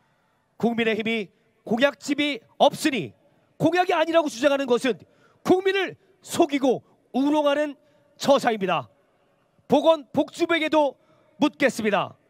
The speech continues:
공정하고 객관적으로 갈등을 중재해야 할 정부가 오히려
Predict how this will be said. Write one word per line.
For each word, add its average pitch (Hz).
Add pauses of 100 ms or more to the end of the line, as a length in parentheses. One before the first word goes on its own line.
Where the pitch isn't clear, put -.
(480)
공정하고 285 (280)
객관적으로 320 (240)
갈등을 339
중재해야 311
할 165 (200)
정부가 311 (320)
오히려 370